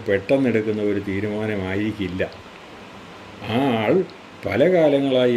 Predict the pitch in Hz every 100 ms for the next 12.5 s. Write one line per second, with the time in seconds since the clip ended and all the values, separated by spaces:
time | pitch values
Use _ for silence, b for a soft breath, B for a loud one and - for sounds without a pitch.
0 | 101 104 110 127 127 127 117 117 98 98
1 | 120 123 123 120 110 101 101 82 - -
2 | - - - 98 101 202 160 120 120 117
3 | 101 107 107 98 120 160 - - - -
4 | - - 143 139 123 120 120 120 113 -
5 | - - - - - - - - - -
6 | 101 98 160 160 151 120 104 117 117 117
7 | 95 87 113 - - - 104 101 139 -
8 | 160 120 120 135 139 123 95 104 101 98
9 | 101 101 - - - - - - 98 117
10 | 101 95 101 107 110 - 90 98 110 127
11 | 113 92 101 98 - 92 107 127 131 127
12 | 117 104 92 90